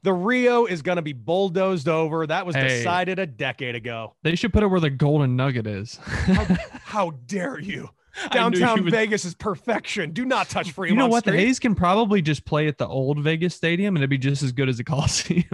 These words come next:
Speaker 1: Have you, by the way, I was just at the new Vegas Stadium last week, and I played, I did play a series there in two thousand nineteen. Have you seen that stadium?
Speaker 2: Pictures only. It looks amazing.
Speaker 1: <sighs> It is off the charts. And there is a, there was an ongoing joke whenever somebody would get called up. I'm like, "Oh, no.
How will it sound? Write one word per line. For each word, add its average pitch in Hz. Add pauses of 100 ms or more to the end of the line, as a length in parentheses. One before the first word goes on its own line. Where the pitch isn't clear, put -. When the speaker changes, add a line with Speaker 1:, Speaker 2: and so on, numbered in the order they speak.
(480)
Speaker 1:
Have 226
you, 254
by 190
the 233
way, 202
I 139
was 180
just 202
at 196
the 165
new 151
Vegas 151
Stadium 143
last 131
week, 151
and 151
I -
played, 180
I 151
did 190
play 160
a 120
series 165
there 123 (100)
in 131
two 127
thousand 123
nineteen. 120
Have 156
you 262
seen 208
that 92
stadium? 82 (260)
Speaker 2:
Pictures 147
only. 123
It 110
looks 131
amazing. 113
Speaker 1:
<sighs> -
It 160
is 151
off 151
the 120
charts. 135
And 135
there 143
is 165
a, 143
there 151
was 170
an 165
ongoing 156
joke 147
whenever 131
somebody 139
would 139
get 127
called 139
up. 143
I'm 120
like, 117
"Oh, 139
no. 135